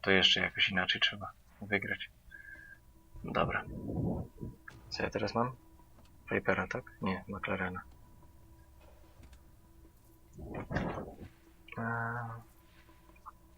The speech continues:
Miurę bym chciał kupić właściwie, ale nie mam za bardzo pieniędzy teraz. Jak z Patrykiem trochę na-, narobimy tych punktów, eee, znaczy po prostu dalej będziemy zarabiać, to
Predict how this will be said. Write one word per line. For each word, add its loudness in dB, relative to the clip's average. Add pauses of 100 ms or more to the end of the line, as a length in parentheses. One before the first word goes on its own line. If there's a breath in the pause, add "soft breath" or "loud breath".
(1500)
Miurę 10
bym 2
chciał 8
kupić 0
właściwie, 4
ale 2
nie 6
mam 6
za 0
bardzo 2
pieniędzy 2
teraz. 0 (520)
Jak 2
z -6
Patrykiem 8
trochę 8
na-, 8
narobimy 4
tych 0
punktów, 10
eee, 0 (840)
znaczy 10
po 2
prostu 2
dalej 8
będziemy 4
zarabiać, 8
to -2